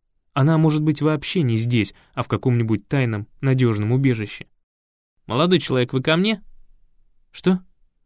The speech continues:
Погруженный в невеселые думы, Никита и не заметил, как ноги сами принесли его к лестничной площадке.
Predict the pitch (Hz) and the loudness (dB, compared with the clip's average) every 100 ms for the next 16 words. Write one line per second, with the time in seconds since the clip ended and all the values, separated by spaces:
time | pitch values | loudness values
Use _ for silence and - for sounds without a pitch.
0 | _ 120 123 131 131 165 147 135 120 131 | _ -2 4 4 4 2 2 2 2 0
1 | 131 135 135 - 160 127 117 117 127 165 | 0 0 0 -2 0 0 0 0 0 2
2 | 139 107 113 - - 131 127 123 131 180 | 0 -2 -6 -8 -6 -2 0 0 2 0
3 | 180 131 131 135 143 170 160 131 - 165 | -2 -4 -4 -6 -2 -2 0 -2 -4 -4
4 | 139 139 135 135 180 170 139 139 135 147 | -4 -2 -2 -2 -2 -2 -2 0 0 -2
5 | - 139 - 139 143 143 - 127 - - | -4 -8 -8 -6 -6 -6 -6 -8 -8 -12
6 | - | -16